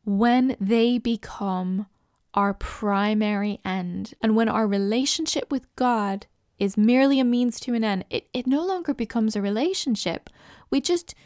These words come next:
pigeonhole and use scripture to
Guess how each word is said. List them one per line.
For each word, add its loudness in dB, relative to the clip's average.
pigeonhole 2
and 2
use -2
scripture -4
to -2